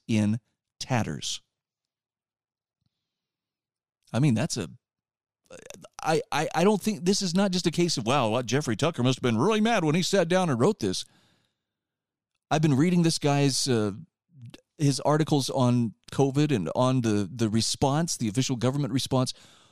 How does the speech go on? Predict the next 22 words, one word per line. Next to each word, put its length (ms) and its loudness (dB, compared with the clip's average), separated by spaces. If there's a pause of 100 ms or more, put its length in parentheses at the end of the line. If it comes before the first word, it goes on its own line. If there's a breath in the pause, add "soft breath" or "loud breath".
(140 soft breath)
for 140 0
about 200 2
a 60 4
year 220 2
now. 320 -2 (1400)
And 140 0
Tucker, 300 2
to 100 2
his 160 2
credit, 380 0
was 200 -2
one 240 2
of 120 -2
the 80 -6
people 360 -2
who 140 0
was 180 -2
warning 500 -2
well 440 -2
ahead 180 0
of 100 -8
time 360 -2